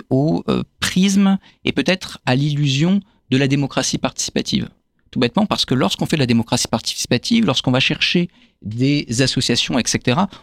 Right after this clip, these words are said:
on reproduit souvent des inégalités sociales. Il n'y a rien de plus inégalitaire que l'engagement dans les associations. Si vous sondez les associations, si vous sondez ce qu'on appelle la société civile organisée,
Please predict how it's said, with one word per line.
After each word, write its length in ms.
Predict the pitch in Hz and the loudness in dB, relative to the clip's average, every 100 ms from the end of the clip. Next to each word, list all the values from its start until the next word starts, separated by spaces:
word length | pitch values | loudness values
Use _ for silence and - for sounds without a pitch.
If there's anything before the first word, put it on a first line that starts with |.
| _ | _
on 80 | 117 | 0
reproduit 380 | 156 - 170 170 | 0 0 0 0
souvent 300 | - 165 170 | 0 2 2
des 120 | 135 | 2
inégalités 420 | 113 110 107 - | 2 2 0 -2
sociales. 380 | - 110 - - - _ _ _ _ | -4 -2 -2 -2 -6 _ _ _ _
Il 60 | 110 | 0
n'y 60 | |
a 40 | 139 | 2
rien 240 | 165 190 | 2 2
de 80 | 143 | 0
plus 260 | - 135 131 | -2 -2 2
inégalitaire 840 | 139 120 113 - 139 175 - _ | 2 2 -2 0 0 0 -4 _
que 220 | - 147 - | -2 -2 2
l'engagement 500 | 123 131 123 139 147 | 2 2 2 2 2
dans 80 | 113 | 2
les 100 | 110 | 2
associations. 540 | 107 117 120 - - - _ _ _ - | 0 -2 -2 -2 -4 -8 _ _ _ -2
Si 140 | 147 | 0
vous 120 | 151 | 2
sondez 520 | 156 175 160 170 170 - _ _ | 2 2 2 0 0 -4 _ _
les 160 | 113 113 | 0 2
associations, 560 | - 104 104 - 233 | 0 0 -2 0 2
si 120 | 240 123 | 2 0
vous 120 | 117 | 0
sondez 260 | 143 135 | 0 0
ce 60 | 147 | 0
qu'on 80 | 82 | -2
appelle 180 | - 104 | -2 -2
la 60 | |
société 400 | - 131 131 139 | 0 -2 -2 -2
civile 340 | - - 113 98 | -2 0 2 2
organisée, 580 | 95 92 95 120 202 | 0 0 2 2 0